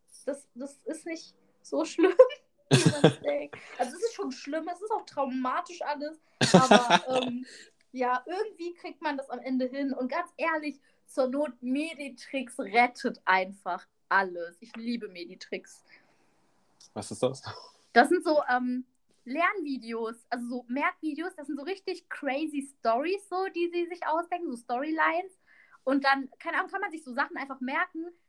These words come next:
Speaker 1: weil es so, manchmal ist es per-, pervers, manchmal ist es einfach lustig, manchmal macht es gar keinen Sinn, aber du merkst dir das, weil es keinen Sinn macht, weißt du?
Speaker 2: Mhm. Warte,
Speaker 1: Ja.
Speaker 2: schreib mir kurz auf, Meditrix.
Speaker 1: Ja,
Speaker 2: Okay.
Speaker 1: also,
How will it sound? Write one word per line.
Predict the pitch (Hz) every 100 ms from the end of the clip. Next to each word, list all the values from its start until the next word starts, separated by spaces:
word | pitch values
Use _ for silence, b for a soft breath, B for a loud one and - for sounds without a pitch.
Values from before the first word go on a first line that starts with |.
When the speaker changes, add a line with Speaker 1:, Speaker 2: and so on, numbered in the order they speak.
| _ -
Speaker 1:
weil | 262
es | 277
so, | 247 233 -
manchmal | 220 247 240
ist | -
es | 196
per-, | - 208 190 202 -
pervers, | 208 190 269 294 285 277
manchmal | 247 233 -
ist |
es | 196
einfach | 190 202
lustig, | 220 311 311 269 262
manchmal | 240 240
macht | 220 262 -
es | -
gar | 226 277
keinen | 349 359
Sinn, | 359 -
aber | 254
du | 247
merkst | 247 302 330
dir | 277
das, | 233 240
weil | 247
es | -
keinen | 240 233
Sinn | 262
macht, | 226 196 226
weißt | 254 330
du? | 403 - _ _ _ _ _
Speaker 2:
Mhm. | - 95 107 131 233 - -
Warte, | 98 147
Speaker 1:
Ja. | 165
Speaker 2:
schreib | 156 117
mir | 120
kurz | 123 -
auf, | 113 165 127
Meditrix. | 123 117 120 - 107 - - - - _ _ -
Speaker 1:
Ja, | 294 277 - _ -
Speaker 2:
Okay. | 113 110 95
Speaker 1:
also, | 92